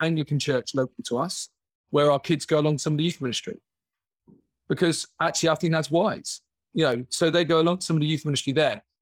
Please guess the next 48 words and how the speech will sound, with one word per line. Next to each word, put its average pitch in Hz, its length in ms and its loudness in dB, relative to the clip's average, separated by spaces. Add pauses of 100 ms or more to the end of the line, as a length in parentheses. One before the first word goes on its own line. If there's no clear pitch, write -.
(100)
But - 240 0
our, 190 320 2
my 190 240 2
children 185 400 0
at 151 120 -2
this 165 200 -2
moment 147 360 0
would 127 180 -4
not 139 320 0
change 131 340 -4
church 127 340 -2
for, - 100 -2
in 123 360 -4
a 120 60 0
hundred 123 320 -2
years 117 340 0 (380)
because, 143 400 -2 (640)
'cause 143 140 0
they 165 120 2
love 151 220 2
what's 151 140 0
happening 151 400 -2
and 127 80 -2
they 135 60 -2
get 143 140 0
to, - 100 -12 (240)
and 190 120 4
you've 233 140 2
got 285 180 4
things 214 280 4
like, 151 280 2
um, 127 240 0 (1040)
my 180 120 0
son 294 280 0
was 180 100 2
a 147 40 -2
bit 165 140 2
upset 156 360 0
the 151 80 -2
other 123 160 -4
day. 95 240 -4 (640)
So 185 220 2
a 180 40 4
young 208 300 4
couple 190 280 0
in 160 80 2
their 156 120 0
twenties, 127 640 -4